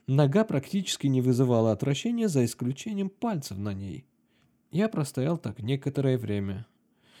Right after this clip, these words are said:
глядя на эти странные машины, не способные оторваться от почвы и, по-видимому, зависящие от ископаемого топлива.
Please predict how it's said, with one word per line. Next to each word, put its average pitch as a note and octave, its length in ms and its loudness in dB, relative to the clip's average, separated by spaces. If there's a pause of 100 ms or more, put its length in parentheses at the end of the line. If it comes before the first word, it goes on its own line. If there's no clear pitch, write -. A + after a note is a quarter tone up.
(180)
глядя G3 360 4
на D#3+ 200 4
эти D#3+ 140 -2
странные F3+ 420 0
машины, A#3+ 460 -2
не G#3 200 0
способные F#3 600 0
оторваться A2+ 680 -2
от - 140 -12
почвы G#3+ 380 -2
и, - 260 -6
по-видимому, C#3 680 -2
зависящие A#2+ 800 -2
от A2 220 -10
ископаемого A2 720 -4
топлива. F2+ 580 -8